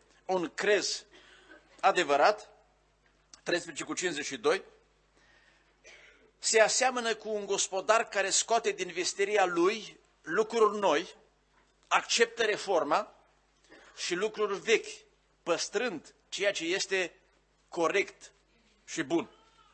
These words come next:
În această seară, în prima parte, ne vom opri în dreptul lecției a cincea, mișcarea ecumenică. Adică este exact inversul dispersării în confesiuni.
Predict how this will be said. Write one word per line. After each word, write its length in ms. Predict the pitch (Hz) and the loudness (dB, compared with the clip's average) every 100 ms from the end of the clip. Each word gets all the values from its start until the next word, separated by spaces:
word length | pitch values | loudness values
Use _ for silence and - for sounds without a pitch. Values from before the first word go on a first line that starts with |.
| _ _ _ _ _ - | _ _ _ _ _ -8
În 120 | 190 | -4
această 300 | 190 185 - | -2 -2 -4
seară, 360 | 156 208 226 233 | -2 2 2 2
în 140 | 202 | -2
prima 320 | 156 180 165 147 | -4 -2 0 0
parte, 300 | 185 190 185 | -2 -2 -6
ne 80 | |
vom 200 | 160 151 | -4 -2
opri 200 | 151 156 | -2 -4
în 60 | 170 | -6
dreptul 300 | 160 170 156 | -4 -4 -4
lecției 360 | 160 147 160 135 | -6 -6 -2 -2
a 60 | |
cincea, 560 | 123 202 190 170 185 - _ - - - _ _ | -2 -6 -4 -4 -4 -6 _ -20 -20 -20 _ _
mișcarea 500 | 156 - 185 180 170 | -6 -4 0 2 0
ecumenică. 640 | 170 175 180 160 123 101 - _ _ _ _ _ _ _ _ _ | -2 -2 -2 -2 -4 -10 -16 _ _ _ _ _ _ _ _ _
Adică 320 | - 196 - | -6 -6 2
este 540 | 226 226 - 220 214 - - _ _ - | 2 2 0 2 2 0 -14 _ _ -4
exact 640 | 226 - 262 - - - | -4 4 2 2 -6 -6
inversul 960 | 285 247 185 165 - 185 226 - - - _ _ _ _ _ _ | -6 0 2 2 2 2 0 0 -12 -20 _ _ _ _ _ _
dispersării 760 | 139 196 - 208 175 233 226 | -2 0 2 0 2 2 2
în 80 | 214 | 0
confesiuni. 640 | 196 208 202 196 196 170 | -2 -4 -2 -2 -2 -4